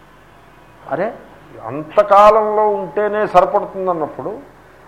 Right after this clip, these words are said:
ఆ బ్రహ్మచర్యాది ఆరభ్య, బ్రహ్మచర్యం నుంచే సన్యసించి,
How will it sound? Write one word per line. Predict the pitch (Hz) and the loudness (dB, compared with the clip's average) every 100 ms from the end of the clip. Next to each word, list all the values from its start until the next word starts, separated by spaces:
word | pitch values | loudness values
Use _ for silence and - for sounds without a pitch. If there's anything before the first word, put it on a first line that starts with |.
| - | -4
ఆ | 120 | -2
బ్రహ్మచర్యాది | 110 113 127 156 185 190 208 214 208 | 0 -2 -2 0 0 6 8 10 10
ఆరభ్య, | 185 190 160 135 104 - - - - | 10 8 0 0 0 -4 -20 -20 -12
బ్రహ్మచర్యం | 110 131 160 165 180 185 | -8 -4 -2 0 2 0
నుంచే | 190 196 185 | 0 0 0
సన్యసించి, | 165 165 185 - 151 139 143 | 0 -2 -2 -4 -12 -12 -12